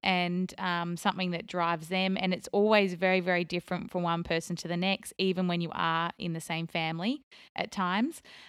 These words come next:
Um, but having that ripple effect on loved ones, we also are working with clients at the moment whose main aim is to increase fertility. So funny enough, even though we're both athletes,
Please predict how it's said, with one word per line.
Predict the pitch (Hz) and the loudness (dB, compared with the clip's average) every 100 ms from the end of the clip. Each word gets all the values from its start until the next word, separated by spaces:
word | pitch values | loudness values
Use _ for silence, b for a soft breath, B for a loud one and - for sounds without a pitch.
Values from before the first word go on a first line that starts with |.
| - | 0
Um, | 185 185 180 175 | 4 4 4 4
but | 202 | 2
having | 220 240 247 | 4 4 6
that | 214 - | 6 4
ripple | 214 233 214 | 0 2 0
effect | - 202 190 - | 2 2 2 -4
on | 190 180 175 | -2 0 2
loved | 190 196 196 | 4 2 2
ones, | 202 202 202 196 - B B 208 | 2 4 4 2 -4 B B 4
we | 202 | 4
also | 196 202 185 | 4 4 4
are | |
working | 185 175 175 | 4 2 -2
with | - | 0
clients | 226 220 226 | 2 2 2
at | - | -2
the | 214 | 2
moment | 202 202 202 208 | 4 4 4 4
whose | 208 202 196 196 185 - B _ - | 4 6 6 4 0 -8 B _ 2
main | 214 214 214 | 6 8 8
aim | 208 202 202 190 | 6 6 4 2
is | 190 - | 0 -2
to | 196 | -4
increase | - 190 - 185 175 - - - - | -2 -2 -2 -2 -2 -8 -16 -18 -4
fertility. | 208 - 294 349 220 165 - b b | -4 2 2 4 2 -2 -12 b b
So | - 214 190 190 190 - - _ _ _ _ _ _ - | 2 6 8 8 4 0 -18 _ _ _ _ _ _ 0
funny | 254 247 226 | 6 8 8
enough, | 196 190 202 - | 6 2 0 0
even | 202 190 190 | 2 4 4
though | 185 180 175 175 - | 4 4 2 -2 0
we're | 185 | 0
both | 165 165 - | 2 -2 4
athletes, | 196 - 190 185 185 - - - - | 4 4 2 2 0 -6 -14 -14 -14